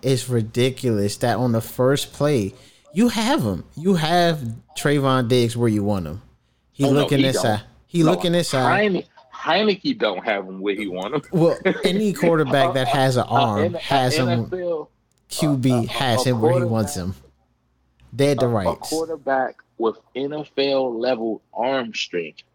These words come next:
Speaker 2: has them where they want him.
Speaker 1: Like, outside.
Speaker 2: But that's not, but that's not Heinicke, so he didn't have him where
Speaker 1: Uh,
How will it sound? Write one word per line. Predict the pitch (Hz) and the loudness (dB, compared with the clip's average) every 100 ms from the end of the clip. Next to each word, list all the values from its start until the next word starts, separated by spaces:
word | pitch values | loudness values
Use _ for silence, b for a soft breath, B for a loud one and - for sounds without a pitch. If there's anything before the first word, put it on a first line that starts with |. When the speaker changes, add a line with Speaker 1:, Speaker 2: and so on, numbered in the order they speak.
| _ _ _ | _ _ _
Speaker 2:
has | - 101 98 95 | -4 0 0 -2
them | 95 92 95 | -6 -10 -6
where | 95 90 | -4 -4
they | 85 | -6
want | 85 87 87 | -10 -14 -12
him. | 90 - _ _ _ _ _ _ _ _ _ _ _ _ _ _ - | -14 -16 _ _ _ _ _ _ _ _ _ _ _ _ _ _ -8
Speaker 1:
Like, | 113 - | -8 -4
outside. | 143 156 165 | -2 -2 -2
Speaker 2:
But | 147 151 | -2 0
that's | 151 160 | -2 0
not, | 143 127 - | 0 0 -2
but | 120 147 | -4 -2
that's | 143 139 | -2 -2
not | 139 131 | -2 -2
Heinicke, | 156 147 98 - 87 - | -2 -4 -6 -12 -18 -8
so | 101 113 | -6 -6
he | 151 165 | -2 0
didn't | 147 110 | 0 0
have | 92 82 | -6 -8
him | 82 | -14
where | - - | -10 -8
Speaker 1:
Uh, | 151 | -8